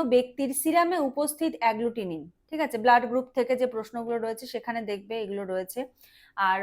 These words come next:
ওই যে নাইট্রোজেন ফিক্সেশনের যে টপিকটা রয়েছে সেই টপিক থেকে তো দেখলাম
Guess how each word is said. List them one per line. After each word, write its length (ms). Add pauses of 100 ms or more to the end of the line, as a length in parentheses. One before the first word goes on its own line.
(120)
ওই 100
যে 140
নাইট্রোজেন 560
ফিক্সেশনের 560
যে 100
টপিকটা 460
রয়েছে 280
সেই 220
টপিক 400
থেকে 140
তো 100
দেখলাম 320